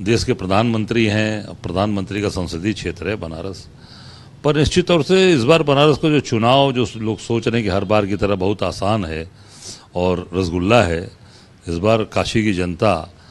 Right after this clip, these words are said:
के साथ जो दुर्व्यवहार हुआ है, जिस तरीके का अत्याचार हुआ है, लोगों को घर उजाड़े गए हैं, लोगों की दुकानें तोड़ी गई हैं, लोगों को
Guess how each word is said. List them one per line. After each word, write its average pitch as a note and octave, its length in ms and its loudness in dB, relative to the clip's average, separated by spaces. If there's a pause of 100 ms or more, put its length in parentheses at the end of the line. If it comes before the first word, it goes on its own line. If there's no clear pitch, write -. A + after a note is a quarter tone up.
(400)
के - 80 -4
साथ G#2+ 200 0
जो G2 180 0
दुर्व्यवहार F#2+ 560 4
हुआ F2+ 320 2
है, E2+ 80 0
जिस F#2+ 220 -2
तरीके G#2 280 -2
का G#2 80 0
अत्याचार G2 560 4
हुआ E2 320 -2
है, D#2 200 -10 (840)
लोगों G#2+ 280 2
को G#2+ 120 0
घर D#2+ 160 0
उजाड़े F#2+ 400 4
गए F2 160 -2
हैं, E2 220 -4
लोगों F#2+ 340 -2
की G#2+ 180 -4
दुकानें G#2+ 380 -2
तोड़ी F#2 300 -2
गई E2+ 180 -4
हैं, E2 180 -6
लोगों G2 300 -4
को A#2 380 -6